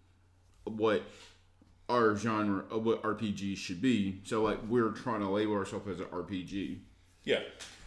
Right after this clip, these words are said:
Speaker 2: And I think that's extra, I think that's very fair because, like I said, in the past several years, like, um, I mean, the lo-, like, if Final Fantasy twelve didn't have turn-based combat, you know what I mean?
Speaker 1: Yeah.
Speaker 2: Um,
Speaker 1: In a way, yeah, it does have a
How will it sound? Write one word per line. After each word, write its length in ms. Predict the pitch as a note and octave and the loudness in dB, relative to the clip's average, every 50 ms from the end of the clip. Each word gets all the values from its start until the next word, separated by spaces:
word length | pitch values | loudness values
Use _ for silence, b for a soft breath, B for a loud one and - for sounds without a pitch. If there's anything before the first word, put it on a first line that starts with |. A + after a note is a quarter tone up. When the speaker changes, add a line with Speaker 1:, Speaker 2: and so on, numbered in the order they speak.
| B | B
Speaker 2:
And 100 | - B2 | 2 4
I 60 | D3 D#3+ | 4 4
think 180 | - F3+ D#3+ | 4 0 0
that's 400 | - B2+ B2+ - - - - - - | 2 2 2 2 0 -6 -8 -6 -6
extra, 320 | A2 G2 - - - A2 - | -6 -6 -6 -8 -10 -8 -4
I 80 | A2+ A#2+ | -4 -2
think 160 | B2+ - - | -2 -2 -2
that's 140 | - C#3 A2 | -2 -2 -2
very 240 | G#2 - G2+ G2 F#2+ | 0 0 0 0 0
fair 300 | F#2+ - F2 D#2+ D2+ C#2+ | -2 -6 -8 -8 -8 -8
because, 260 | - F2+ E2+ F#2 F2 F#2 | -10 -6 -6 -6 -4 -4
like 120 | F#2 F2+ | -4 -4
I 40 | F#2+ | -4
said, 220 | - - F#2+ F#2 F2+ | -2 0 0 -2 -2
in 80 | F2+ | -4
the 60 | F#2 | -6
past 300 | F2+ F#2 A2 A#2+ A#2 - | -6 -4 -4 -2 -2 0
several 280 | - A2 G#2 G2 F#2 F2 | 0 -2 -2 -2 -4 -6
years, 460 | E2+ F#2 F#2+ F#2+ F#2 F2+ F2 E2+ - | -6 -6 -6 -4 -4 -4 -6 -6 -6
like, 160 | - D#2 D#2 D#2 - b b b b b b b b b - - | -8 -8 -8 -10 -12 b b b b b b b b b -16 -8
um, 380 | F2+ F2+ F2 E2+ D#2+ D2 C#2 - - - - - _ _ _ _ _ _ _ _ _ - - - _ _ - | -4 -4 -2 -2 -4 -6 -10 -14 -20 -20 -20 -20 _ _ _ _ _ _ _ _ _ -20 -20 -20 _ _ -10
I 80 | - A2+ | -8 -6
mean, 180 | A2+ A2+ G#2+ G#2+ | -4 -2 0 0
the 80 | G#2+ | 0
lo-, 360 | G2+ G2+ G#2 G#2+ A2+ - A#2+ | 2 2 2 0 0 -2 -2
like, 160 | C3 C3 B2+ A#2+ A#2 - - - _ | -2 -2 -2 -2 -6 -12 -20 -16 _
if 180 | B2+ B2 A#2+ A2 A#2+ A2 G#2+ - - _ - - - | -8 -6 -6 -8 -10 -14 -16 -20 -20 _ -20 -4 0
Final 180 | C#3+ D3+ D#3 C#3+ | 0 0 0 0
Fantasy 200 | D3+ - - G#2+ | -4 -6 -8 -10
twelve 640 | F#2+ - - G2 G#2 A#2+ B2+ A2 F#2 E2+ E2+ - - - - - _ _ _ _ _ A#2+ | -12 -8 -4 0 2 2 4 2 2 0 -2 -8 -14 -20 -20 -20 _ _ _ _ _ -14
didn't 260 | G#2 G2+ G2 E2 F2 F2 | -10 -10 -10 -10 -10 -12
have 320 | - F2 E2 D#2+ D2+ - G2+ - - - _ | -10 -10 -10 -10 -10 -12 -16 -18 -20 -20 _
turn-based 420 | - - F2+ D#2+ D#2 C2+ - - - | -18 -16 -14 -14 -14 -16 -18 -16 -16
combat, 320 | - - - - - - - _ _ _ | -16 -18 -18 -20 -20 -20 -20 _ _ _
you 100 | - F#2 | -12 -10
know 60 | F#2+ F#2+ | -8 -6
what 80 | F#2+ | -6
I 40 | G2 | -4
mean? 220 | G2 G#2 G#2 G#2 - - b b b b b b - | -4 -6 -6 -8 -10 -14 b b b b b b -2
Speaker 1:
Yeah. 280 | - B2+ A2+ F#2 D2+ - - - - | 2 2 2 2 2 -4 -8 -8 -6
Speaker 2:
Um, 460 | G2+ F#2+ F2+ F2 E2+ D#2+ - - - - | -4 -2 -2 -2 -4 -6 -8 -12 -6 0
Speaker 1:
In 60 | C#3 | 2
a 60 | C3+ | 4
way, 180 | A#2+ A2+ G#2+ G#2+ | 6 6 6 4
yeah, 200 | G2+ F#2+ F#2 F#2 | 4 2 2 0
it 100 | F2+ E2+ | -2 -2
does 220 | - D2+ C2+ C2+ E2 | -4 -6 -6 -8 -8
have 180 | G2 C#2+ A#1 | -8 -10 -10
a 40 | - | -10